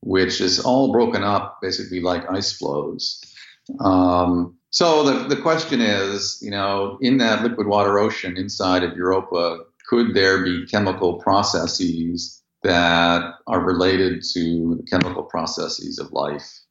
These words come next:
or maybe even, uh, microbial life? And that's all very speculative, but, um, we know that one of Saturn's moons, uh, Enceladus, it's a fairly small moon.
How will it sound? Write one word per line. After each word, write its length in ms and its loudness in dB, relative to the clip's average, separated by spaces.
or 120 2
maybe 280 4
even, 680 0
uh, 520 0
microbial 600 2
life? 360 0
And 120 0
that's 180 2
all 260 4
very 220 2
speculative, 800 -4
but, 340 -2
um, 720 0
we 100 2
know 340 4
that 280 4
one 180 2
of 120 0
Saturn's 500 2
moons, 880 -4
uh, 300 -2
Enceladus, 1080 2
it's 180 -8
a 100 -10
fairly 300 0
small 460 2
moon. 500 2